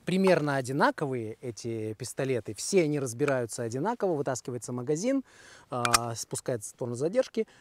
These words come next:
а, после этого фиксатор, вытаскивается, вытаскивается фиксатор, друзья. Он пластиковый.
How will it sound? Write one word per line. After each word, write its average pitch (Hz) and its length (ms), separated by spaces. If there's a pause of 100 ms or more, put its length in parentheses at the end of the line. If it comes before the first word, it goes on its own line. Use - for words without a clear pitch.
(160)
а, 139 320
после 147 280
этого 120 540 (320)
фиксатор, - 680 (260)
вытаскивается, 208 720
вытаскивается 113 680 (140)
фиксатор, - 560
друзья. 196 460
Он 220 200
пластиковый. 190 880